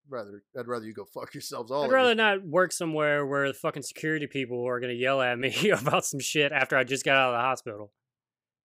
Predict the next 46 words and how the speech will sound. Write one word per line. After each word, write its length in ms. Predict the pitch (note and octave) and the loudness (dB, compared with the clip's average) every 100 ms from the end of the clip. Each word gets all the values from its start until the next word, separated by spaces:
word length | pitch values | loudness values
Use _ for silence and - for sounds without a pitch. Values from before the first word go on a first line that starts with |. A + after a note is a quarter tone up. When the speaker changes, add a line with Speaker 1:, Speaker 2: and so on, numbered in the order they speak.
| _ _ - | _ _ -8
Speaker 1:
All 80 | |
right, 160 | A#2 G2 | -8 -6
well, 360 | D3 C3 A2+ _ _ _ _ _ - | -2 -2 -4 _ _ _ _ _ -2
follow 280 | D#3 D#3 D#3 | 0 2 0
up 100 | D3+ | -2
on 120 | C3+ C3 | -8 -10
that 140 | B2+ | -12
story 240 | - C3 | -8 -8
I'd 120 | A#2 A#2 | -8 -8
lo-, 160 | A#2+ A#2 | -8 -8
uh, 120 | A#2 A2+ | -10 -10
that 120 | B2 | -10
I'm 160 | A2+ A2+ | -10 -10
really 180 | A#2 A2+ | -8 -8
happy 220 | A2 G#2+ | -10 -12
to 60 | G#2 | -14
tell 200 | A2 G#2 | -12 -10
you 200 | G#2+ A2 | -10 -10
is, 240 | A2 G#2+ - | -12 -12 -10
uh, 300 | A#2 A2 G2+ - - | -8 -6 -8 -12 -8
in 180 | D#3+ F3+ | -8 -8
between 540 | E3 - B3+ B3 G3 | -12 -8 -6 -6 -6
that, 280 | C#3+ B2+ B2+ _ _ _ A#2 | -6 -6 -8 _ _ _ _
when 240 | B2 D#3+ D3 C#3 | -4 -4 -4 -4
I 160 | C3+ | -4
found 360 | C3 - F3 E3+ | -4 -4 -2 2
out 240 | D#3+ C3 | 0 0
later, 480 | C#3+ D4+ D3+ A#2+ A2+ _ _ _ | -6 -6 -6 -8 -10 _ _ _
the 80 | C3 | -8
reason 280 | D#3+ G#3 G3 | -6 -4 -2
I 140 | F#3+ | 0
was 240 | F3+ D#3 - | 0 -2 -2
offered 340 | D#3 E3 E3 C#3+ | -2 -2 -4 -6
my 120 | B2+ | -6
job 260 | C3 G3+ F3+ | -2 -2 0
back 200 | C3+ B2+ | -2 -4
and 100 | C3 | -6
able 160 | D3+ | -6
to 60 | C3+ | -8
come 160 | D#3 D3+ | -10 -6
back 240 | D3 C3 | -6 -6
to 60 | A#2+ | -8
work 340 | G3+ A3+ D3 _ _ _ _ _ _ _ - | -4 -2 -4 _ _ _ _ _ _ _ -8
is 280 | C#3 C#3+ B2 | -6 -6 -8
because, 580 | C3+ C3 B2+ A#2 A2+ - | -10 -6 -6 -6 -10 -10
uh, 300 | A#2+ A#2+ A2 | -8 -8 -8